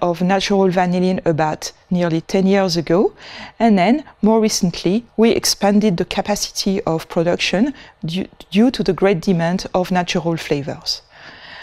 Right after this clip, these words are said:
So let's see a bit more in detail the importance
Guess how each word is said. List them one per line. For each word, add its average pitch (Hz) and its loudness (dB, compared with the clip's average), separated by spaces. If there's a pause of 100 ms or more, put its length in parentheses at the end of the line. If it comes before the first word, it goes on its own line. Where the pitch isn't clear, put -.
(160)
So 233 0
let's 285 0
see - 2
a - 2
bit 233 0
more 214 4
in 185 4
detail 214 2 (140)
the 226 6
importance 190 2